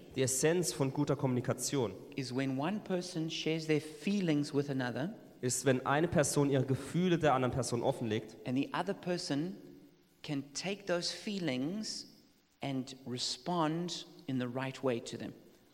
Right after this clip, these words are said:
Speaker 1: und die andere Person dann diese Gefühle aufnehmen kann und auf die richtige Art und Weise antworten kann.
Speaker 2: And they can shepherd that person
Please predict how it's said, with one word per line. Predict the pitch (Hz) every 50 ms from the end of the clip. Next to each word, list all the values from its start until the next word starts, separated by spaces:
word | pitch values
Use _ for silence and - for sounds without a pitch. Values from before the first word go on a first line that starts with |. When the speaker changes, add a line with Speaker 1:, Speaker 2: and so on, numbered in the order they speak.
| _ _ _ _ _
Speaker 1:
und | - 131 120 120
die | 135
andere | 131 143 147 151
Person | - 160 143 - - 139 135
dann | 131 135
diese | 135 135 131 -
Gefühle | 143 131 - 139 131 - -
aufnehmen | - 113 127 151 151 - 160 147 143 143
kann | 139 - 143 131 135
und | 127 127
auf | 131 123 -
die | - 127
richtige | 120 123 131 127 - 139 127 - 110
Art | 90 113 113 113 127
und | 117
Weise | 110 110 110 107 - -
antworten | 104 110 110 - - 104 - - 104
kann. | 120
Speaker 2:
And | 139 147
they | 143 147
can | 147 - 147 147
shepherd | - - - - - 220 220 220 220 196 160 147
that | 165 165 170 170 -
person | - - 190 196 185 - - 135 123 127 135